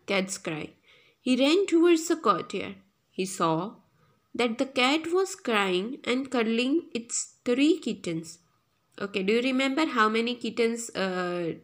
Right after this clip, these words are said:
do the cat give birth? Yes, it was four. So now Shankar has seen only three kittens with the cat.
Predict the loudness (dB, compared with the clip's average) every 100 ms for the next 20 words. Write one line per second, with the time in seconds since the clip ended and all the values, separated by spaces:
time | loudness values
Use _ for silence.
0 | -8 -4 -2 -2 -4 -2 -4 -4 -4 -2
1 | -2 -2 -6 -14 _ -20 -20 -12 -2 0
2 | 0 -4 -12 _ -6 -2 2 2 0 -8
3 | -8 0 0 0 -10 _ _ -20 _ -12
4 | -2 2 2 -2 -4 -2 2 2 2 0
5 | -2 0 0 0 0 0 2 4 2 -2
6 | -8 _ 0 2 2 0 -2 -2 -2 -2
7 | 0 0 -2 -4 -4 -2 -6 -4 -4 -4